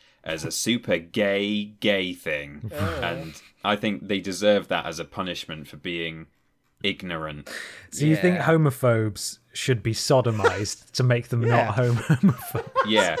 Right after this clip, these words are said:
Speaker 1: because they associate, no, not to make them not homophobic necessarily, just to punish them for being homophobic.
Speaker 3: Oh, okay.
Speaker 1: Because they associate sodomy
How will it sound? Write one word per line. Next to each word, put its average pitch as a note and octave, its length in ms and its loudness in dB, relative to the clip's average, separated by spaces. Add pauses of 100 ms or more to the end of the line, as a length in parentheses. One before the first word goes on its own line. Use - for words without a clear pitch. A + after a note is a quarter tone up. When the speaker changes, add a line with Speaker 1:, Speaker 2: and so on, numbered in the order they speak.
Speaker 1:
because A#2 220 0
they C3+ 200 6
associate, B2+ 600 0
no, D3 140 2
not F3+ 180 2
to - 80 -2
make D3+ 160 0
them B2 120 -2
not B2+ 160 2
homophobic A2+ 540 2
necessarily, F2 580 0
just A#2 180 -8
to G2+ 60 -8
punish A#2 340 -4
them G#2 140 -4
for G2+ 120 -8
being G#2 320 0
homophobic. D#2 540 -4
Speaker 3:
Oh, B2 180 4
okay. B2+ 260 0
Speaker 1:
Because G2 220 -4
they C3 460 4 (220)
associate A2+ 720 0
sodomy E2+ 680 -2